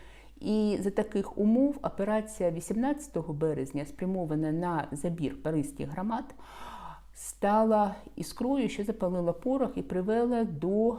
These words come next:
початку повстання. І хоча згодом комуна перетворилась на справжній міф, який глибоко надихав комуністичні та анархістські рухи двадцятого століття,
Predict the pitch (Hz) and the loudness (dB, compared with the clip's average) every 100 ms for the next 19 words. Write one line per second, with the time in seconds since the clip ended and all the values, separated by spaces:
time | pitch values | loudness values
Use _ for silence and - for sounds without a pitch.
0 | - - 160 170 165 - - 170 - 143 | -4 -4 -2 -2 -4 -8 -12 -12 -8 -6
1 | 127 - 143 139 - - - - 196 208 | -6 -8 -10 -14 -18 -18 -16 -6 -2 -2
2 | - - - 190 - 202 196 175 160 131 | -4 -10 -10 -8 -4 -4 -4 -2 -2 -2
3 | 123 127 - - - - - - 165 180 | -8 -10 -16 -20 -20 -20 -8 -4 -2 0
4 | 180 165 156 151 - - 165 156 160 160 | -2 -2 -4 -6 -12 -8 -8 -4 -4 -2
5 | 160 151 147 - - 147 147 160 151 151 | -2 -2 -4 -10 -6 -6 -4 -4 -2 -2
6 | 156 160 170 139 139 - - 139 - 151 | -4 -2 -4 -6 -8 -14 -12 -12 -4 -2
7 | 135 139 196 214 208 180 170 160 160 - | -2 -2 -4 -2 -4 -4 -4 -4 -6 -8
8 | 113 - - 139 147 151 - 135 - - | -8 -8 -8 -4 -4 -4 -6 -8 -6 -12
9 | - 143 131 - 135 143 139 131 117 - | -12 -10 -10 -6 -4 -4 -6 -8 -8 -8
10 | 139 139 139 127 123 127 - 120 - - | -6 -6 -6 -10 -10 -8 -10 -10 -10 -12
11 | - 151 185 247 - - | -12 -8 -6 -6 -8 -10